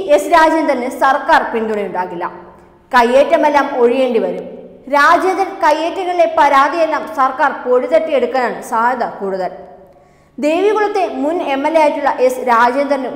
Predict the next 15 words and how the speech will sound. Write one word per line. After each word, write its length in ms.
ഭാര്യയും 480
സർക്കാർ 380
ഭൂമി 260
കയ്യേറി 460
നടത്തിവന്ന 480
സംരക്ഷണ 520
വേലി 340
നിർമ്മാണത്തിന് 640
റവന്യൂ 360
വകുപ്പ് 300
സ്റ്റോപ്പ് 640
മെമ്മോ 240
നൽകിയത് 380
ഇതിന്റെ 240
തുടക്കം 420